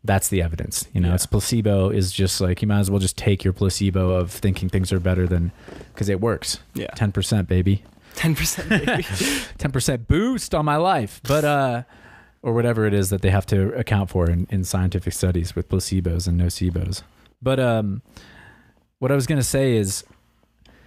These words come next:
Speaker 1: I tend to agree with you that all this stuff stems from kind of like a, okay, they want to help. They, they have, they, they're, they're tuning into that frequency of like, "I need to contribute to society.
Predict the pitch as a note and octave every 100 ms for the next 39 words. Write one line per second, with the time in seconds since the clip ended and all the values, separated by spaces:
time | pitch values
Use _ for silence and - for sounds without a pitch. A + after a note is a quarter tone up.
0 | _ _ D3 D3+ D3 F3+ E3 B2+ C#3+ C3
1 | B2 A#2 A2 G#2 - _ _ - C3+ F3+
2 | D#3 B2+ - A2 - A#2 A2+ G2+ G#2+ G2
3 | G#2+ G2+ G2 F2+ G2 F2+ - - - A2
4 | F#2+ G#2+ G#2+ C#3 - G#2+ G#2 B2 - -
5 | _ - - - - A#2 A2+ C3 A2 C3
6 | A#2+ A#2+ A2 A#2 A#2 A#2 G#2+ - C#3+ C#3
7 | B2 A#2+ A#2 A2 G2+ G2 A2+ G#2+ G2 A2
8 | G2+ G2+ A2 B2 D#3 C#3+ B2+ A2 C3+ A2
9 | G2+ F#2+ - G#2+ G2+ - G#2 G2